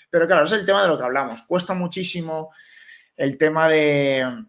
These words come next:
de sentarte, grábalo, edítalo. Es muchísimo más fácil escribir un, escribir un, eh, un post de, de mil trescientos caracteres o de tres mil, que dicen por aquí ahora, que, que grabarlo, ¿no? Pero bueno, yo siempre voy a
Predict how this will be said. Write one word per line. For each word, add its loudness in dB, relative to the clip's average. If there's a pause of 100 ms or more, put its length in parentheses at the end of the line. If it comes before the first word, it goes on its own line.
de -8
sentarte, -2
grábalo, 0
edítalo. 0
Es -4
muchísimo -2
más -4
fácil -2
escribir -8
un, -6 (580)
escribir -4
un, -4
eh, -4 (1080)
un -16
post -6
de, -12
de -20
mil -20
trescientos -12
caracteres -6
o -6
de -4
tres -16
mil, -8 (280)
que -8
dicen -6
por -2
aquí -4
ahora, -2 (340)
que, -8
que -12
grabarlo, -4
¿no? -10
Pero -6
bueno, -6
yo 2
siempre -6
voy -4
a -6